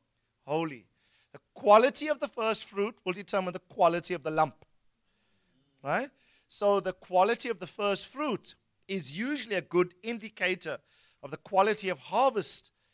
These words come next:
that farmer is to position in his mindset to access throughout the calendar year, right? You are saying to God, "I'm at the start of the process. I'm at the start of the calendar year. I look forward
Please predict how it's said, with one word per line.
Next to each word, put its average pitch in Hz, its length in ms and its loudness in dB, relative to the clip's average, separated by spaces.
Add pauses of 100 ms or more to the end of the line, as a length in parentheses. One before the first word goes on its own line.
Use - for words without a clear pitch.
(340)
that 151 120 -10
farmer 180 480 2
is 165 220 -10
to - 100 -10
position 202 540 -2
in 202 120 -6
his 160 200 -6
mindset 170 720 -4 (340)
to 175 220 -6
access - 600 -4 (340)
throughout 156 280 4
the 160 60 -14
calendar 151 460 2
year, 117 240 -12 (1040)
right? 156 240 -6 (480)
You 196 200 -2
are 269 80 6
saying 214 340 -2
to 175 140 -4
God, 127 360 -4 (840)
"I'm 139 120 -8
at 147 100 -6
the 156 60 -10
start 175 320 2
of 170 100 -10
the 185 60 -6
process. 202 680 2 (420)
I'm 135 120 -18
at 113 60 -20
the 139 60 -10
start 190 400 6
of 202 80 -6
the 175 60 -4
calendar 170 420 -2
year. 127 200 -6 (840)
I 165 80 6
look 185 160 2
forward 311 600 4